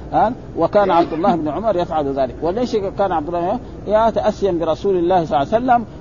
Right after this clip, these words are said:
ويثبت أن ذلك غير منسوخ. فإذا كان الرسول كان يصلي فخلاص. ها؟ لكن هذا فيه فائدة، وهو أن هذا العمل غير منسوخ، لأنه في أحكام، إيه؟ بتنسخ. ها؟ فلما يصلي عبد الله بن عمر معناه أن هذه الأشياء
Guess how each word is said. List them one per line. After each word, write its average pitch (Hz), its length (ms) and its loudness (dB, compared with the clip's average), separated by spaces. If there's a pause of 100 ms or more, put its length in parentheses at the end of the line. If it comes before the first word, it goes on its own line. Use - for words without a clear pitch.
(140)
ويثبت 196 540 0
أن 180 180 -4
ذلك 220 320 2
غير 226 240 2
منسوخ. 185 380 0 (140)
فإذا 156 200 -2
كان 240 220 4
الرسول 202 280 0
كان 196 200 0
يصلي 156 380 -2
فخلاص. 262 500 -4 (460)
ها؟ 220 220 0
لكن 220 300 0
هذا 226 260 2
فيه 226 180 -4
فائدة، 226 440 4
وهو 208 240 0
أن 208 200 -4
هذا 202 460 0
العمل 185 400 -4
غير 208 240 -2
منسوخ، 165 340 -6 (100)
لأنه 170 200 -6
في 214 180 -4
أحكام، 214 360 -2
إيه؟ 180 240 4 (300)
بتنسخ. 214 420 0 (440)
ها؟ 160 180 -4 (200)
فلما 233 280 2
يصلي 240 320 0
عبد 196 180 0
الله 202 180 2
بن 175 120 -4
عمر 233 220 -6
معناه 185 320 -4
أن 170 120 -6
هذه 175 200 -2
الأشياء 196 460 0